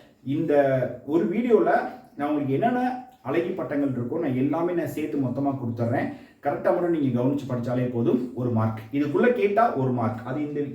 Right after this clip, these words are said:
இந்த டாபிக், இந்த வீடியோக்குள்ள தான் எல்லாமே இருக்கு. சரிங்களா? ஓகே, ஃபர்ஸ்ட் பார்க்க போறது என்னன்னா, மிஸ் வேர்ல்டு, அதாவது உலக அழகி. உங்களுக்கு ஜெனரலாவே தெரியணும் அழகி பட்டங்கள் என்னென்ன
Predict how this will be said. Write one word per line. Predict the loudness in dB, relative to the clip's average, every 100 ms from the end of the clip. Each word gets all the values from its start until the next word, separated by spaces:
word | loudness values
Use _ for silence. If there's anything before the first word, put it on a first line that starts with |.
| -2
இந்த | 0 0
டாபிக், | 2 0 0 -2 -2
இந்த | -2 0
வீடியோக்குள்ள | 4 4 4 2
தான் | -2 -2
எல்லாமே | 0 0 0
இருக்கு. | -4 -8 -10
சரிங்களா? | -6 -4 -4 -6 -14 -12 -6
ஓகே, | -2 0
ஃபர்ஸ்ட் | 0 0 2
பார்க்க | 2 2
போறது | 0 0
என்னன்னா, | 2 0 0 -4 -12 -16 -2
மிஸ் | 2 2 2
வேர்ல்டு, | 2 2 0 -2 -10 -18 -4
அதாவது | 4 4 6 4 4 0 -4 -4
உலக | 0 2 2
அழகி. | 2 0 -4 -10 -18 -20 -6 0
உங்களுக்கு | 0 0 0
ஜெனரலாவே | 2 4 4 4 2
தெரியணும் | 0 2 2 -2 -4
அழகி | -4 -4 -4
பட்டங்கள் | -4 -2 0 0
என்னென்ன | 0 2